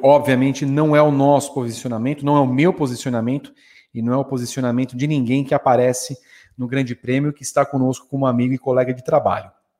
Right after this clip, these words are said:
É importante que tenha acontecido hoje, justamente com o futebol também,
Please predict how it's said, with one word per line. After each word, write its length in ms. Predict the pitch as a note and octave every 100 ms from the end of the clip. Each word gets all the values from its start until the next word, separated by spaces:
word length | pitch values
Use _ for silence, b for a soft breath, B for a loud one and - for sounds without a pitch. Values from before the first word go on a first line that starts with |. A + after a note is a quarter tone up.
| _ _ _ - _ -
É 60 | C#3
importante 480 | C#3 D#3 E3 D#3+
que 140 | - C#3+
tenha 200 | D3+ C#3+
acontecido 540 | C#3+ C3+ B2 C#3 C3
hoje, 320 | C#3+ D3+ B2
justamente 600 | A2+ C3 - C3+ B2+ C3+
com 160 | - D3+
o 40 |
futebol 500 | C#3 - D3+ A#2 C3
também, 520 | C3 C3+ A#2 B2 C#3+